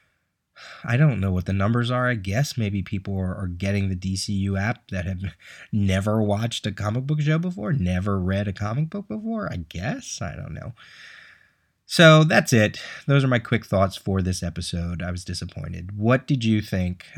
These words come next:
Um, send me comments, peter at the daily rios dot com, or send me a comment through Twitter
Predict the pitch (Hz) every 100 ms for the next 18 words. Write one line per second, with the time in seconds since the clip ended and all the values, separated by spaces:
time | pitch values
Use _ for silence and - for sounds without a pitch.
0 | - 104 98 95 95 95 98 - - 117
1 | 117 117 113 101 101 101 - 127 117 107
2 | 104 101 95 95 - - - 135 127 123
3 | 113 98 92 90 90 - - - - 113
4 | 101 90 - 92 85 - 90 87 - 139
5 | 240